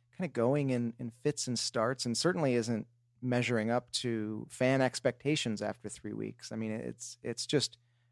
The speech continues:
murky. So not a pointed question here, but, like, what are, what are your impressions here so far of, of this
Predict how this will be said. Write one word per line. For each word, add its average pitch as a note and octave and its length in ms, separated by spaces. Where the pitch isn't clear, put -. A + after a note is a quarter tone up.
murky. A2+ 480
So A#2 340
not D3 220
a F3+ 40
pointed F3+ 360
question F#3 400
here, B2+ 240
but, C3 120
like, C3+ 120
what D#3+ 240
are, B3 120
what F#3 140
are A#3 60
your G#3+ 160
impressions D3 500
here A#2 160
so C3 220
far B2+ 400
of, A2 160
of A2 200
this G#2+ 300